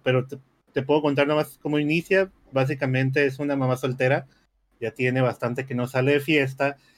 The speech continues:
eh, una de sus amigas le dice, "Pues vámonos de fiesta, deja a tu hijo que lo cuiden". Eh, pas-, eso pasa, la mu-, la, la muchacha sale,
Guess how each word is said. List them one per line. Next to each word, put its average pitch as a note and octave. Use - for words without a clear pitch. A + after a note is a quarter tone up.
eh, A#2
una A#2+
de C3+
sus C3+
amigas B2+
le C3+
dice, C3
"Pues A2+
vámonos E3
de E3+
fiesta, E3
deja C3+
a C#3+
tu C#3+
hijo C3+
que C#3
lo C3+
cuiden". C#3+
Eh, A#2
pas-, B2
eso C3+
pasa, C#3
la A2+
mu-, A#2
la, B2+
la A2+
muchacha A#2
sale, C3+